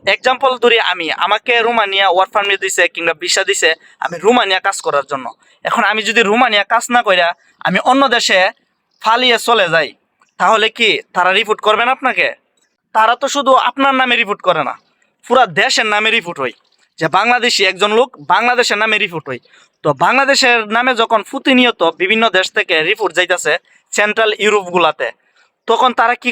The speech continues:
করবে? তখন কি আপনাদেরকে তারা ভিসা দিবে? কেন ভিসা দিবে? আর কেন আপনারা অবৈধ পথে যাবেন আর তারা আপনাদেরকে বৈধ করে দিবে? কোন কারণে? So এরকম করার কারণে এখন বর্তমানে গ্রিস already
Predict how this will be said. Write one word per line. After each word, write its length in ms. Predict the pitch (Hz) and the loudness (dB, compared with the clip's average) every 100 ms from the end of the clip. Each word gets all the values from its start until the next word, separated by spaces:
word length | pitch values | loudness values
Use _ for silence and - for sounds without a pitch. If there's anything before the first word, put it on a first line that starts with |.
| 226 | -2
করবে? 220 | 190 135 113 _ _ _ _ 185 | 0 -2 -4 _ _ _ _ -2
তখন 180 | 190 214 | 0 0
কি 60 | 226 | 0
আপনাদেরকে 400 | 208 214 202 214 208 | -2 -2 0 0 0
তারা 120 | 196 175 | 0 -2
ভিসা 180 | - 190 | -2 0
দিবে? 160 | 214 220 - 196 | 0 0 -2 -2
কেন 100 | 208 220 | 0 0
ভিসা 180 | 220 175 | 0 0
দিবে? 160 | 143 117 _ _ _ | -2 -4 _ _ _
আর 80 | 147 - | -6 -2
কেন 120 | 214 226 | 0 0
আপনারা 340 | 240 226 208 208 190 | 2 2 2 2 2
অবৈধ 220 | 190 214 202 | 0 -2 -2
পথে 180 | 220 214 | 0 0
যাবেন 200 | 214 196 185 | 0 0 0
আর 60 | 175 - | 0 0
তারা 140 | 175 175 | 2 0
আপনাদেরকে 420 | 180 160 156 165 151 | -2 -2 -2 -2 -2
বৈধ 160 | 160 165 | 0 0
করে 140 | 170 160 | 0 -2
দিবে? 160 | 156 165 - _ _ _ _ | -2 -2 -4 _ _ _ _
কোন 140 | 240 247 226 | 0 0 0
কারণে? 260 | 185 143 - _ _ _ | 0 -2 -8 _ _ _
So 180 | - - 180 220 | -8 0 0 2
এরকম 260 | 254 277 262 - | 2 2 2 2
করার 200 | 233 240 | 0 2
কারণে 280 | 254 240 196 214 - | 0 0 0 -4 -4
এখন 140 | 170 175 | -2 2
বর্তমানে 440 | 202 - 175 190 170 180 - | 0 2 2 2 -2 -4 -6
গ্রিস 260 | 180 226 - 185 | -2 0 0 0
already 280 | 190 208 | 2 2